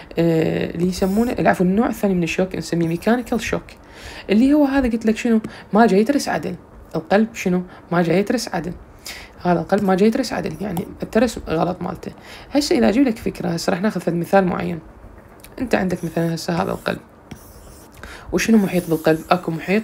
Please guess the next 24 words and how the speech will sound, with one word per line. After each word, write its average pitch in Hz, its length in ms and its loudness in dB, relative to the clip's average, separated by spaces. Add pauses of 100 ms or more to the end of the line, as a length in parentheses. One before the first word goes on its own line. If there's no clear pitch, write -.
بال-، 160 1300 -4
يسموه 175 380 -2
البيريكارديوم. 175 760 0 (760)
فهذا 190 560 4
مرات 240 300 2
يصير 214 200 0
بيه 180 100 2
سوائل 165 500 2
هواي. 170 260 -2 (160)
تخيل 185 260 -4
هاي 170 160 -4
سوائل، 175 360 -2
سوائل، 175 360 -6
سوائل، 180 320 -8
سوائل، 175 340 -8
سوائل، - 440 -6
صارت 175 320 -2
كلش 190 220 -4
سوائل 196 340 -2
عندك 170 320 -8
هواي. - 280 -4 (640)
وهذا 180 300 4
الهارت، - 400 -2
أوكي؟ - 300 -4